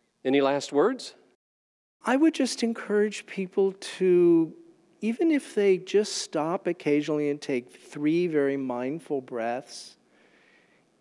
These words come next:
Speaker 2: is allow those three breaths just to bring, bring you back to a centeredness of, um, feeling worthy,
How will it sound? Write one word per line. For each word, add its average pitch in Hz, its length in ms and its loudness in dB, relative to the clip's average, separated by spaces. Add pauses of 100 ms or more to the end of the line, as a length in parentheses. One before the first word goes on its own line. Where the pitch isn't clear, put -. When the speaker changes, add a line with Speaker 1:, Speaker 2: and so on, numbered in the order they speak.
(320)
Speaker 2:
is 175 300 2
allow 175 580 2
those 220 360 2
three 190 300 0
breaths 170 640 -2
just - 280 -6
to 160 80 -6
bring, 196 960 -2
bring 185 240 -2
you 208 160 -2
back 139 580 -4
to 143 280 -4
a 127 60 -6
centeredness 135 920 -6 (600)
of, 127 440 -8
um, 131 540 -6 (1040)
feeling 143 380 -2
worthy, 175 440 -4